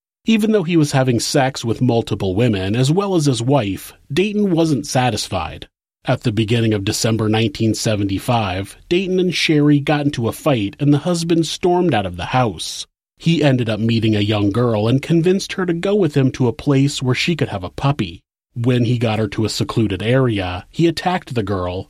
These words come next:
tied her up, and raped her. She was able to convince Dalton to untie her so she could urinate, and once she was out of the car, she ran. She got to a nearby house, and the residents let her inside and called the sheriff.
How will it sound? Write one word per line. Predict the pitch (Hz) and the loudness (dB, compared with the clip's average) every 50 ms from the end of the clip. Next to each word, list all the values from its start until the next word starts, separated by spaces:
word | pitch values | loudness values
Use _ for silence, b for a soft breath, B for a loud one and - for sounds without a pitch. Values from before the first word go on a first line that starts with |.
| _ | _
tied | _ - - 165 165 160 | _ -8 -2 0 2 4
her | 147 147 147 151 | 4 4 4 4
up, | 151 127 120 120 - - - _ | 4 2 2 0 -2 -8 -12 _
and | - 107 101 95 | -4 -2 0 2
raped | 110 123 131 139 - - | 2 2 2 0 -2 -8
her. | 95 85 80 85 - _ _ _ _ _ _ | -8 -8 -8 -12 -16 _ _ _ _ _ _
She | - - - 202 | -4 -2 2 4
was | 190 190 202 185 | 4 4 4 4
able | 202 196 208 233 220 | 2 2 2 0 -2
to | 233 | -4
convince | 220 - 202 180 143 143 135 131 - | -2 0 0 2 4 4 2 2 0
Dalton | - 131 127 123 120 - 127 120 | 0 0 0 0 0 0 0 0
to | 117 - 110 104 110 | 2 0 0 2 2
untie | 107 104 98 - - 120 123 139 135 | 0 0 0 -2 -2 0 2 2 2
her | - 107 95 95 | 0 -2 -4 -4
so | - - 151 | 0 0 0
she | 143 - 185 | 0 0 0
could | 156 170 165 | 0 -2 -2
urinate, | 165 170 175 185 190 170 127 107 92 87 87 - - - | 0 0 2 2 4 2 2 0 -2 -6 -10 -12 -12 -2
and | - 151 156 | 2 4 4
once | 180 196 202 | 4 2 0
she | - - - | -2 -4 -2
was | 220 214 208 - | 0 0 0 0
out | 160 143 139 135 | 0 0 0 0
of | 131 113 | 0 -2
the | 110 - | -2 -6
car, | - - 139 135 131 104 95 95 | -2 0 0 2 2 0 -2 -4
she | - - - 98 | -4 -4 -4 -2
ran. | 90 98 120 131 127 104 87 82 87 104 - _ _ _ _ _ _ _ _ | 0 0 2 2 2 0 -2 -6 -12 -16 -18 _ _ _ _ _ _ _ _
She | - - 156 151 | -4 0 2 2
got | 139 147 147 139 139 | 4 4 2 0 0
to | - 143 135 | 0 2 4
a | 131 | 4
nearby | 127 123 120 123 120 110 107 101 98 | 4 4 4 2 2 0 0 -2 -2
house, | - - 123 113 107 104 - - | 0 0 0 0 0 0 0 2
and | 143 147 | 2 2
the | 156 | 2
residents | 165 180 190 190 190 190 185 185 185 180 - - | 2 0 0 0 0 0 2 2 0 0 -2 -2
let | 180 190 196 196 | 0 0 2 2
her | 196 143 | 2 2
inside | 131 123 123 - - 165 151 131 120 117 113 | 4 2 0 0 0 0 2 2 0 0 2
and | 123 127 | 0 0
called | - - 151 139 127 107 | 2 2 0 0 0 0
the | 101 - | -2 -6
sheriff. | - - 127 123 123 104 - - - - - | -2 0 2 2 2 0 -4 -8 -14 -18 -20